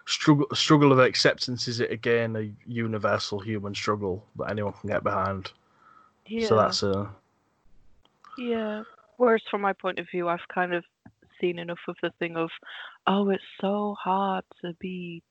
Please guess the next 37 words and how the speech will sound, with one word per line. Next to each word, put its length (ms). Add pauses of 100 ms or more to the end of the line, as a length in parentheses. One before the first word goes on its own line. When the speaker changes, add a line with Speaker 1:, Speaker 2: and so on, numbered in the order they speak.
(100)
Speaker 2:
X 320
identity." 800 (720)
And 100
I'm 120
just 200
like, 240
"Okay, 200
but 260
what 180
about 360 (1400)
the, 160 (160)
the 80
normal," 920 (120)
well, 180
not 180
normal, 320
that, 160
that 180
is 160 (500)
normal 460 (100)
for 280 (120)
us. 160
<laughs> 840 (200)
A 240
little 240 (100)
too 140
normal 460
for 280
us. 80 (360)
I, 140 (120)
I 100
think 180
for 80
me, 160
it's 140
more 180
the 280